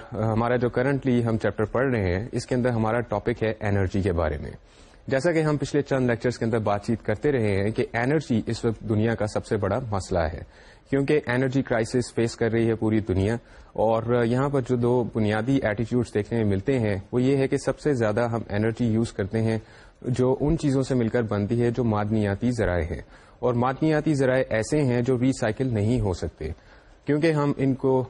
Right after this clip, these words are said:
کانسٹنٹلی نکال رہے ہیں زمین کے سینے میں سے اور ان کو کانسٹنٹلی یوز کرتے جا رہے ہیں، تو یہ،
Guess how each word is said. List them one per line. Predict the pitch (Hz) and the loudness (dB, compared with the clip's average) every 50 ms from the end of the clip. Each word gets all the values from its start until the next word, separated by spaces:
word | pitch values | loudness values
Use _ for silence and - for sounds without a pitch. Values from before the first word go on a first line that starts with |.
| - - | -8 -8
کانسٹنٹلی | - 131 123 123 - - 127 120 117 120 | -4 -4 -2 -2 -2 -2 -2 0 2 2
نکال | 117 113 98 - 95 107 117 | 2 2 0 0 0 0 0
رہے | 120 127 127 123 123 | 0 0 0 2 2
ہیں | 123 120 120 117 | 2 2 0 0
زمین | 110 113 104 107 110 110 113 | 0 0 0 2 2 2 2
کے | 107 113 104 | 0 0 -2
سینے | - 104 101 104 113 117 | 0 0 0 2 2 2
میں | 120 113 | 2 0
سے | 110 - 113 113 | 0 0 0 0
اور | - - 113 | 0 0 0
ان | 113 113 113 | 0 0 0
کو | 113 107 | -2 -2
کانسٹنٹلی | - 107 107 110 - - 113 110 107 104 | -2 -2 -4 -4 -2 -2 -2 0 0 0
یوز | 95 95 101 123 151 - | 2 2 2 2 0 0
کرتے | - 135 120 - 123 117 | -2 -4 -2 0 0 0
جا | 104 104 101 101 | 2 2 2 2
رہے | 107 107 104 104 107 | 2 2 2 2 2
ہیں، | 104 107 - - - - - - _ _ | 0 -2 -6 -12 -20 -20 -20 -20 _ _
تو | - 147 143 | 0 0 2
یہ، | 139 135 143 156 160 | 2 2 2 4 2